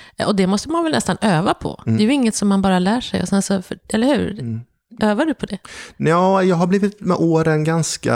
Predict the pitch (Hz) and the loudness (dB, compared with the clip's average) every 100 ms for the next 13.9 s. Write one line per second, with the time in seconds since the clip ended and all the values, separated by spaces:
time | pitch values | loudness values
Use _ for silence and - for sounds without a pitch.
0 | 120 120 156 131 - 117 160 156 - 127 | 2 0 0 -2 -6 -4 -2 -4 -2 -2
1 | 123 117 131 160 - 160 131 127 123 - | 0 -2 -2 -4 -2 0 2 0 -2 -10
2 | _ _ _ _ - 110 147 156 151 139 | _ _ _ _ -6 0 2 2 2 2
3 | 151 139 147 147 214 143 98 98 104 - | 0 0 0 0 2 0 0 -2 -4 -8
4 | _ _ _ _ _ 139 - 139 143 143 | _ _ _ _ _ -6 -4 0 0 2
5 | 156 135 - 139 131 127 - 113 - - | 0 0 -2 0 2 2 0 -2 -4 -4
6 | 120 123 127 117 120 113 117 - 113 92 | -2 0 2 2 2 2 0 2 2 2
7 | 90 - 101 95 101 117 107 104 95 95 | 0 -2 -4 -4 -4 -2 0 0 0 0
8 | 95 - 98 98 - 95 101 101 - - | -2 -2 -2 -2 -4 0 0 -2 -6 -2
9 | 101 107 101 101 98 95 95 95 98 101 | 0 2 0 0 0 0 0 -2 -2 -4
10 | - 101 - - - - 127 - 147 143 | -2 -2 -4 -14 -20 -4 -2 0 2 2
11 | - 123 - 117 107 - 123 - - 147 | 0 -2 0 0 0 0 0 -2 -2 0
12 | 127 110 95 104 98 - 123 _ - 165 | 0 0 0 -2 -2 -4 -6 _ -4 0
13 | 104 92 98 98 - 104 101 110 | 0 2 0 -2 -4 -2 -2 -2